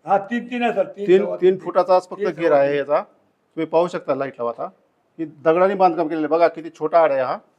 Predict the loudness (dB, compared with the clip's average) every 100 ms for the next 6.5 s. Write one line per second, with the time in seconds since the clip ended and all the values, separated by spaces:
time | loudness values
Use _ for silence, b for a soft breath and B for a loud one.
0 | _ _ _ -2 2 2 2 -4 -10 -14
1 | _ _ _ _ _ _ _ _ _ _
2 | _ _ _ _ _ _ _ _ _ _
3 | _ _ _ _ _ _ _ _ _ _
4 | _ -10 -2 -2 -2 -2 0 0 0 -2
5 | 2 2 2 -4 -10 -14 -12 -14 -16 _
6 | -16 -6 -2 -2 -4